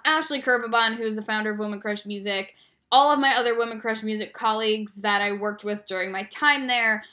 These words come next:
all of my other coaches, Brianna Relis, Megan Kuhar, Angela Mastro Giacomo, Bree Noble. I mean, really, there's so many. I shouldn't have started naming names 'cause now I'm definitely gonna forget, but there are so many people out there that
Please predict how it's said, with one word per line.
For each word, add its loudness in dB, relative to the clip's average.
all 6
of 2
my 2
other -2
coaches, -4
Brianna 0
Relis, 0
Megan -2
Kuhar, -2
Angela 2
Mastro 0
Giacomo, -2
Bree 0
Noble. 0
I 2
mean, -6
really, -2
there's 0
so -4
many. -2
I 2
shouldn't -6
have -6
started -2
naming -6
names -8
'cause -8
now 0
I'm -6
definitely -8
gonna -10
forget, 0
but 8
there 6
are 10
so 4
many -2
people -4
out -4
there -2
that 0